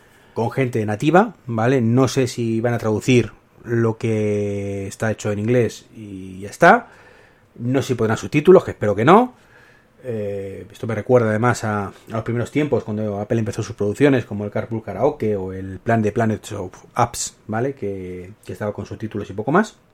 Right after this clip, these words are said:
Mm, era muy cutre, muy cutre todo esto, ¿vale? Quizás han empezado por Estados Unidos, que es su público más objetivo, y a partir de ahí, si la cosa triunfa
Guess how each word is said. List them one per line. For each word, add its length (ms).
Mm, 340
era 140
muy 100
cutre, 280
muy 100
cutre 220
todo 200
esto, 240
¿vale? 240
Quizás 480
han 100
empezado 240
por 100
Estados 260
Unidos, 260
que 80
es 60
su 100
público 300
más 160
objetivo, 580
y 400
a 80
partir 280
de 60
ahí, 200
si 180
la 120
cosa 220
triunfa 440